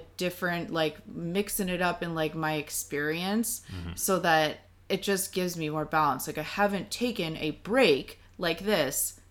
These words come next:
Speaker 1: all year.
Speaker 2: Mm-hmm.
Speaker 1: And, and then that goes back into last year. Like, I don't remember the last time I, quote unquote, took a break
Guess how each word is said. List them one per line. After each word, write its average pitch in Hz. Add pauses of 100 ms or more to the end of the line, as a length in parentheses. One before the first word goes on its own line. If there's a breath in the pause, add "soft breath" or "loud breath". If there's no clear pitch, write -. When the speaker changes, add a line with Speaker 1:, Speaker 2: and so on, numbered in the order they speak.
Speaker 1:
all 156
year. 151 (280)
Speaker 2:
Mm-hmm. 87
Speaker 1:
And, 170 (520)
and 190
then 175
that 190
goes 185
back 170
into 165
last 165
year. -
Like, 156
I 220
don't 269
remember 180
the 156
last 165
time 165
I, 147
quote 160
unquote, 151
took 254
a 160
break 151